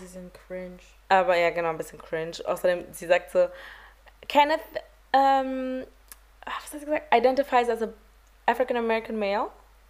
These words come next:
Speaker 2: Und ich fand so, ha, kannst du nicht normal sein? <laughs> Aber egal.
Speaker 1: Ja, ich hab's
Speaker 2: Ähm,
Speaker 1: schon angefangen und
Speaker 2: Oh.
Speaker 1: egal, ich sag nichts.
Speaker 2: Ja, okay. Bis
Speaker 1: Muss
Speaker 2: jetzt
Speaker 1: halt,
Speaker 2: auf jeden
Speaker 1: weil
Speaker 2: Fall
Speaker 1: da kommen
Speaker 2: noch
Speaker 1: wieder
Speaker 2: cute.
Speaker 1: Sachen von denen.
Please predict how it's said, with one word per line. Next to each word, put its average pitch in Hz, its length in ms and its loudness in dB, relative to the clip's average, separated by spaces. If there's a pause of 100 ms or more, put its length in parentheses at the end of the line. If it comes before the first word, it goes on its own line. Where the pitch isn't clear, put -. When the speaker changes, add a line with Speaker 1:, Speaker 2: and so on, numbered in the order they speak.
(160)
Speaker 2:
Und 214 100 -6
ich 208 60 -8
fand 240 200 0
so, 220 120 -2
ha, 214 140 -2 (160)
kannst - 180 -10
du 247 40 -2
nicht 220 140 0
normal 233 360 4
sein? 285 320 4 (640)
<laughs> - 840 -2
Aber 381 240 6
egal. 247 380 4 (320)
Speaker 1:
Ja, 233 200 2
ich 247 100 -2
hab's - 20 2
Speaker 2:
Ähm, 247 220 8
Speaker 1:
schon 247 80 0
angefangen 262 680 -2
und 214 400 -6 (680)
Speaker 2:
Oh. 240 200 4
Speaker 1:
egal, 190 280 2
ich - 40 -18
sag 196 280 -12
nichts. 196 180 -18 (380)
Speaker 2:
Ja, 214 320 4
okay. 185 400 -2 (140)
Bis 220 160 4
Speaker 1:
Muss 233 80 0
Speaker 2:
jetzt 262 180 6
Speaker 1:
halt, 226 100 6
Speaker 2:
auf 226 60 -6
jeden 220 160 4
Speaker 1:
weil 220 80 4
Speaker 2:
Fall 202 320 8
Speaker 1:
da 247 240 4
kommen - 160 0
Speaker 2:
noch 214 160 6
Speaker 1:
wieder 247 180 2
Speaker 2:
cute. 190 120 2
Speaker 1:
Sachen 240 500 -4
von 214 200 -10
denen. 208 300 -10